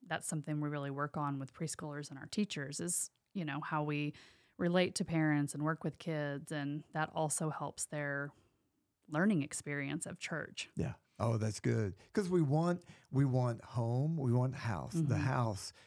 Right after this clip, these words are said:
Speaker 2: to be a happy place, a safe place for a
Speaker 1: Mm-hmm.
Speaker 2: child growing up, right? Well, we want God's house. We
Speaker 1: Mm-hmm.
Speaker 2: want when a child comes to God's house that they get that same feeling. This is a happy place, a joyous place. It's a safe
Speaker 1: Mm-hmm.
Speaker 2: place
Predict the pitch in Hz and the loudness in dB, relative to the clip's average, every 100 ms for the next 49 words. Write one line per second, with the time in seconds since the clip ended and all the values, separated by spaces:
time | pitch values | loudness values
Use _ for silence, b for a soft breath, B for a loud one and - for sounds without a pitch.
0 | B - 117 107 95 95 107 b b - | B -4 0 2 2 2 0 b b -12
1 | 143 90 98 131 - 127 143 156 - - | -8 -6 -4 -6 -2 0 0 -2 -8 -2
2 | 117 123 - 135 190 151 156 160 160 120 | -2 -2 2 4 6 6 4 4 2 2
3 | 127 123 113 107 90 95 101 139 B B | 0 2 2 2 0 0 0 0 B B
4 | _ 117 117 120 135 135 127 110 - - | _ 4 4 4 2 4 2 0 -6 -4
5 | 107 123 151 135 101 80 - - b 175 | 0 2 2 -2 -2 -4 -8 -14 b 0
6 | 165 156 120 117 110 107 98 - 120 117 | 2 4 6 6 4 0 -2 0 0 0
7 | 113 120 - 101 98 131 135 110 - 95 | 0 0 -2 -2 2 2 2 -2 -4 -4
8 | 107 98 92 - 135 - 87 - - 107 | -2 -4 -6 -2 0 0 -2 -2 -2 -2
9 | 90 123 135 98 82 107 104 90 90 90 | 0 0 0 0 -2 -4 -4 -6 -4 -6
10 | 101 110 120 - - 98 90 95 87 98 | -4 -4 -2 -6 -6 -6 -6 -8 -4 -2
11 | 120 - - 85 87 - 143 190 147 160 | -2 -2 -6 -6 -6 -6 0 0 2 2
12 | 120 147 - 95 85 - - | 2 0 -2 -4 -4 -6 -12